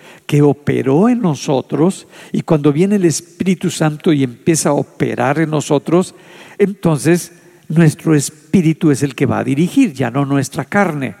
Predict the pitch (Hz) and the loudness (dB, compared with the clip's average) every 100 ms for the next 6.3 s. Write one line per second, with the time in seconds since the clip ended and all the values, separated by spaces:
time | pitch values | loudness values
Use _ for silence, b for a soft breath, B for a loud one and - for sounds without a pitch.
0 | _ B B B - 151 - - 165 160 | _ B B B -2 -2 -2 -4 0 0
1 | - 190 226 B B - 220 156 - B | 2 2 2 B B 0 0 0 -10 B
2 | B - 151 135 156 165 147 127 143 - | B -6 -2 -2 0 0 0 -2 -2 -4
3 | - 156 190 - B B - 160 151 - | -2 0 -2 -6 B B -4 0 0 0
4 | 165 156 185 - 156 - - 165 175 - | -2 -2 -4 -2 -2 -2 -6 -4 -2 0
5 | 208 185 110 - _ - - 139 156 202 | 0 0 -6 -16 _ -10 -6 -2 2 2
6 | 185 117 | 2 0